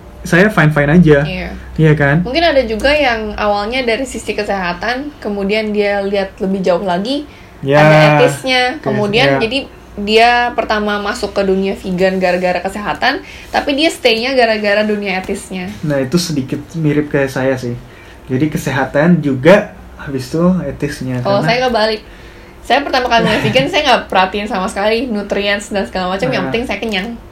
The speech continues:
Speaker 2: Tapi
Speaker 1: Nah.
Speaker 2: setelah saya ngerti, kita tuh bisa lebih sehat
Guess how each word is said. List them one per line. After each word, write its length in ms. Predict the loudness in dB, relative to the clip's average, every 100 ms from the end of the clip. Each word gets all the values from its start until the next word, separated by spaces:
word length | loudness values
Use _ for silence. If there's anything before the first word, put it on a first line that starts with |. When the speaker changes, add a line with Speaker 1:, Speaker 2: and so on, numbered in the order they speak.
| -20 -20 -20 -20 -20 -20 -6
Speaker 2:
Tapi 160 | -2 0
Speaker 1:
Nah. 80 | 2
Speaker 2:
setelah 220 | 4 2
saya 180 | 2 0
ngerti, 340 | -2 -4 -4 -4 -6 -14 -6
kita 180 | -2
tuh 200 | 0 0 0
bisa 300 | -2 2 2
lebih 220 | 2 0
sehat 440 | 0 2 2 0